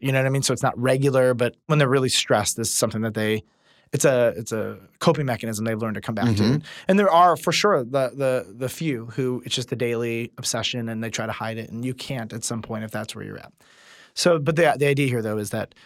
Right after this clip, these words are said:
Speaker 1: their life is built around deception. So the other response that you'll find from, like, if you're engaged to a guy is he tells you every time.
Speaker 2: Mm.
Speaker 1: That's its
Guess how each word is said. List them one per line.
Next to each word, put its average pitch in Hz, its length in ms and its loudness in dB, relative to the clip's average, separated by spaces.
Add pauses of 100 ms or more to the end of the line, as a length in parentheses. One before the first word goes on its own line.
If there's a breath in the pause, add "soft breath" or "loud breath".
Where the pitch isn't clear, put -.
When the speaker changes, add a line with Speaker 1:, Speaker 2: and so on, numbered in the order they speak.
(300 soft breath)
Speaker 1:
their 139 140 4
life 160 400 4
is 143 100 2
built 120 220 0
around 113 100 -2
deception. 117 360 0
So - 120 -4
the 139 140 -2
other 240 260 4
response 117 640 -2
that 110 140 0
you'll 123 140 0
find 113 400 -4
from, 110 560 -4
like, 127 160 -6
if - 100 -14
you're 123 120 -2
engaged 110 460 -4
to 117 80 0
a 95 40 -4
guy 101 300 -2
is 104 220 -6 (360 soft breath)
he - 160 0
tells 135 480 0
you 117 240 -2
every 104 300 -2
time. - 340 -4 (220)
Speaker 2:
Mm. 113 400 2 (200)
Speaker 1:
That's 196 300 4
its 185 180 -2